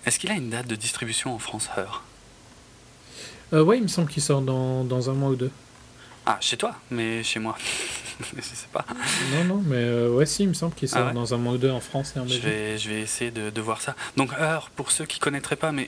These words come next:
Speaker 1: j'imagine que quand il sortira, on fera peut-être un épisode, on essaiera en tout
Speaker 2: C'est
Speaker 1: cas.
Speaker 2: sûr,
Speaker 1: Ok,
Speaker 2: c'est
Speaker 1: c'est
Speaker 2: sûr.
Speaker 1: sûr. <laughs> Donc, c'est le nouveau film de Spike Jonze avec Joaquin Phoenix et, euh,
Speaker 2: Le dix-neuf mars.
Speaker 1: En France ?
Speaker 2: Ouais.
Speaker 1: Ok.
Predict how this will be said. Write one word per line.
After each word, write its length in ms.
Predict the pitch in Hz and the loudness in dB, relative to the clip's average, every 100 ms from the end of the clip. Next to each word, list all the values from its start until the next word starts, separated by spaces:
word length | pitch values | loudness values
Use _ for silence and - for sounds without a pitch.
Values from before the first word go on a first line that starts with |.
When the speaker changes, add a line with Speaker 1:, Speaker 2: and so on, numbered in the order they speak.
| - | -2
Speaker 1:
j'imagine 680 | 135 156 185 165 160 175 160 | 0 2 0 0 -2 -4 -4
que 100 | 143 | -2
quand 280 | 143 131 135 | -2 -2 -2
il 40 | |
sortira, 600 | - 127 - 139 139 135 | -2 -4 -2 0 0 -2
on 240 | 117 107 104 | -4 -6 -6
fera 240 | - 113 - - | -6 -8 -10 -2
peut-être 220 | 117 - | -2 0
un 100 | 120 | -2
épisode, 340 | 117 127 143 139 - - | -2 -2 -2 -4 -8 -6
on 60 | 110 | -2
essaiera 340 | 110 131 135 | -2 -2 -2
en 60 | 135 | -4
tout 80 | - | -2
Speaker 2:
C'est 80 | |
Speaker 1:
cas. 60 | 139 | -2
Speaker 2:
sûr, 380 | - 185 147 - - - - | 0 0 -2 -6 -14 -10 -4
Speaker 1:
Ok, 120 | - | -2
Speaker 2:
c'est 160 | - - | -2 -2
Speaker 1:
c'est 60 | - | -2
Speaker 2:
sûr. 200 | 139 - - - - - - | -4 -4 -6 -2 -2 -2 0
Speaker 1:
sûr. 480 | 123 - - - 151 - | 2 2 0 -2 -2 -4
<laughs> 20 | |
Donc, 100 | 143 | -2
c'est 160 | - 151 | 0 0
le 80 | 151 | 0
nouveau 220 | 156 165 | 0 0
film 180 | - 156 | -2 -2
de 80 | 143 | 0
Spike 320 | - 147 143 | 0 0 0
Jonze 360 | 160 151 143 - | -2 -2 -4 0
avec 280 | 147 147 127 | 0 0 -2
Joaquin 360 | 139 131 147 135 | -2 -2 -4 -2
Phoenix 500 | - 139 151 - - - - - - - | -2 -2 -2 -4 -4 -4 -4 -4 -4 0
et, 380 | 143 143 139 - | 0 0 -2 -2
euh, 160 | 120 120 120 | 2 4 6
Speaker 2:
Le 60 | |
dix-neuf 440 | 127 - 139 - - | 4 6 4 4 0
mars. 440 | 123 - - - - - - - - - | -2 -2 -2 -4 -8 -18 -18 -18 -18 -2
Speaker 1:
En 80 | 147 | 0
France ? 320 | - 220 - - - - - - - - | 2 0 -4 -10 -18 -20 -20 -20 -8 -2
Speaker 2:
Ouais. 100 | 139 - - - - - - | -2 -2 -14 -20 -20 -10 -4
Speaker 1:
Ok. 200 | 208 | -2